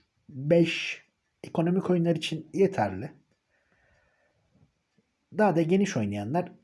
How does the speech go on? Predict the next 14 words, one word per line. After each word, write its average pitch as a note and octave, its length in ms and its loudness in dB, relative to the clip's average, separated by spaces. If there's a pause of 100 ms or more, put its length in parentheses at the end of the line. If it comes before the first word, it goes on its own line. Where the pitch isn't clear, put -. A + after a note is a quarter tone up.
(120)
dört F#3+ 220 2
numarayı C3 320 0
ilave C3 340 2
edebilir. G2+ 520 -6 (1900)
Son - 260 0
ayak E3+ 440 -2 (1700)
yedi, E3+ 580 2 (600)
iki, D#3+ 600 -2 (680)
altı, F#3+ 680 0 (580)
beş F3+ 540 0 (1700)
ekonomik G#3+ 540 2
oyunlar F3 280 4
için A3 220 -2
yeterli. C#3 560 0